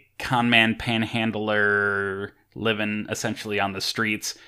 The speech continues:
to instantly noting how, knowing how commodities trading works, and all it really took was someone to give him a chance and give him a little bit of money, and all of a sudden he could do all this trading, and so it was like,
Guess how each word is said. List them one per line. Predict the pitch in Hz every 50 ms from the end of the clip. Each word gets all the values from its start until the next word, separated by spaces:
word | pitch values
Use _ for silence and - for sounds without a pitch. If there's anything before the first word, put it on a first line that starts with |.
| - - - _
to | - - -
instantly | 127 139 135 135 135 - - 131 127
noting | 120 117 113 113 120 117 113 104
how, | - - 113 107 107 110 - -
knowing | 113 113 110 113 117 110 107 104
how | - 113 101 98
commodities | - - - 107 101 101 104 98 95 98 98 -
trading | - - 123 107 98 95 92 101
works, | 101 101 98 92 - -
and | 113 98
all | 95 107 110 110
it | 107 -
really | 110 107 104 101
took | - - - 110 107 - -
was | 104 98 92 92 95 98 - - - - - - - _
someone | - - 113 104 98 92
to | 95
give | 92 110 107 104
him | 101 92
a | 92 90
chance | - - - - 113 104 101 101 101 - -
and | 104 95 98
give | 104 98
him | 101 98 98
a | 95
little | 98 101 98 98
bit | - 98 95
of | 92
money, | 95 98 101 101 101 98
and | 98
all | 98 98 101
of | 101
a | -
sudden | - 98 92 95 95
he | - - 101 98
could | - - 98 87 87 - - - - - - _ _
do | - 104 98
all | 95 92 92
this | 90 92 92 92 - - - - - - - - _ _ _ _ _
trading, | - - 117 113 110 104 104 95 90
and | 90 90 -
so | - - -
it | 98 110
was | 104 95 -
like, | 101 90 -